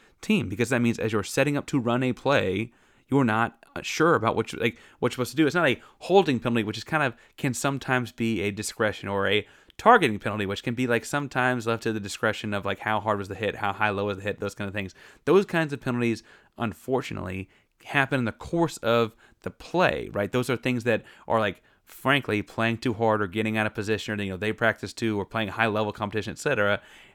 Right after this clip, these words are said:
Those are penalties that kind of just, unfortunately, happen, even if you are a good team, right? Alabama in their best years will have penalties. Clemson in their best years will have penalties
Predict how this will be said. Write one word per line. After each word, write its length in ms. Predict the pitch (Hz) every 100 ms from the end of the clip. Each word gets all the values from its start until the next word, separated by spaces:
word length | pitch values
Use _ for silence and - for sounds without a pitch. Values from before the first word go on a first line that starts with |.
| _
Those 320 | 107 147 170
are 60 | 156
penalties 340 | 135 127 120
that 160 | 110 - -
kind 400 | - 135 160 139
of 140 | 117
just, 360 | - 113 98 - _ -
unfortunately, 920 | - 104 - 156 156 - 98 92 95 - _ _
happen, 520 | - 143 131 104 98 - - - -
even 260 | 220 190
if 140 | 185 -
you 120 | 123
are 160 | 135 135
a 60 |
good 260 | 92 107 90
team, 200 | 107 95
right? 100 | -
Alabama 600 | 139 185 143 120 123 117
in 100 | 87
their 120 | 104
best 340 | 92 110 104 -
years 380 | 104 101 92 - - -
will 120 | 123
have 520 | - - 101 98 92 - _ _
penalties. 380 | - 107 95 78
Clemson 480 | - 165 190 - 104
in 60 |
their 100 | 113
best 360 | 101 104 120 -
years 360 | 101 98 98 95 - -
will 120 | 120
have 500 | - 104 101 98 95 - - _
penalties 420 | - 123 107 101